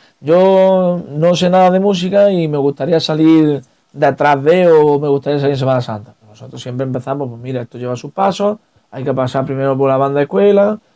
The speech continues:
y una vez que pase por la banda escuela, pues vamos a ver cómo progresa. Y si es verdad que quien se lo toma en serio, en un año vista o dos años como mucho, pues está ya más o menos para defender un papel de clarinete tercero, trompeta segunda,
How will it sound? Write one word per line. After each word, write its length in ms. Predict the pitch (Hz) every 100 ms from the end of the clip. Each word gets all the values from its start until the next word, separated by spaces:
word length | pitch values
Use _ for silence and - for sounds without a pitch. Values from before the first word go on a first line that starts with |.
| _ _
y 60 | 143
una 140 | 131
vez 120 | 127
que 80 | 135
pase 260 | 127 127 139
por 100 | 139
la 80 | 135
banda 240 | 139 143
escuela, 380 | 139 175 170 180
pues 420 | 185 160 131 120
vamos 260 | 123 123 123
a 40 |
ver 100 | 127
cómo 220 | 151 156
progresa. 560 | 135 120 135 185 - 107 _ _ _ _ _ _ _ -
Y 80 | 117
si 100 | 120
es 60 |
verdad 260 | 123 135 147
que 120 | 151
quien 140 | 139
se 120 | 117 110
lo 100 | 117
toma 180 | 127
en 80 | 131
serio, 520 | 120 139 139 147 185 202 _ _ _ _ _ _ _
en 80 | 131
un 120 | 120
año 240 | 123 127 123
vista 400 | 135 151 - 143
o 80 | 143
dos 160 | 143
años 280 | 151 156 160
como 220 | 156 156
mucho, 340 | 156 156 156 175
pues 140 | 180
está 200 | - 117
ya 360 | 117 120 120 113 _ _ _ _ _ -
más 180 | 147 143
o 100 | 139
menos 220 | 143 156
para 220 | 165 165
defender 720 | 135 127 117 117 120 113 117 127 _ _ _ _ _
un 120 | 143
papel 300 | 127 120 123
de 100 | 127
clarinete 400 | 127 120 120 127
tercero, 560 | 120 117 151 156 147 147
trompeta 400 | 135 117 123 117
segunda, 720 | 113 127 185 147 143 147 165